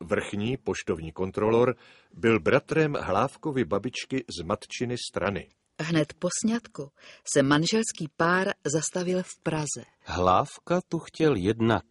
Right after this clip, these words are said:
Speaker 3: představit svou mladou choť a pak si chtěl, myslím, že hlavně, prohlédnout stavební místo, na kterém měla být postavena nová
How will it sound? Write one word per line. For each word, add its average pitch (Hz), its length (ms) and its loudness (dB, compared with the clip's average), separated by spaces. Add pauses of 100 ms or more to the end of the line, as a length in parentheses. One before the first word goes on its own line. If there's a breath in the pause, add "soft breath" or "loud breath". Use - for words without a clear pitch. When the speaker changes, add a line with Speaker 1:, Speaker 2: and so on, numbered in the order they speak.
(180)
Speaker 3:
představit 95 580 -2 (140)
svou 87 180 0
mladou 82 320 0
choť - 240 -6 (720 soft breath)
a 185 100 4
pak - 160 -6 (140)
si 165 40 -6
chtěl, 170 540 -2 (340 loud breath)
myslím, 85 320 -4
že 80 100 -4
hlavně, 80 680 -4 (460 soft breath)
prohlédnout 139 680 2 (160)
stavební 98 440 0
místo, 82 460 -4
na 156 200 2
kterém 156 480 0
měla 120 280 2
být 120 220 -8
postavena 117 540 0
nová 113 520 2